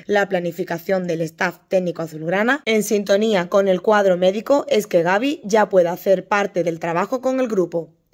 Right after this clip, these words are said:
Eso no quiere decir que vaya a recibir el alta en breve, pero sí es un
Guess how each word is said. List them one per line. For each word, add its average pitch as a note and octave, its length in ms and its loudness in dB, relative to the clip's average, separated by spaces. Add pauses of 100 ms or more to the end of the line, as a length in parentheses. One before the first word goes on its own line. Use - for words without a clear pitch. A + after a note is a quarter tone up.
Eso G3 320 0
no F3+ 120 -2
quiere E3+ 200 2
decir A3 500 -4 (200)
que F#3+ 140 2
vaya F3 260 0
a E3 40 -2
recibir E3+ 460 0
el A#3 100 2
alta A#3 260 0
en A#3+ 100 -2
breve, D#3+ 340 2
pero E3 240 -2
sí F#3+ 240 0
es E3+ 200 2
un F3 240 -6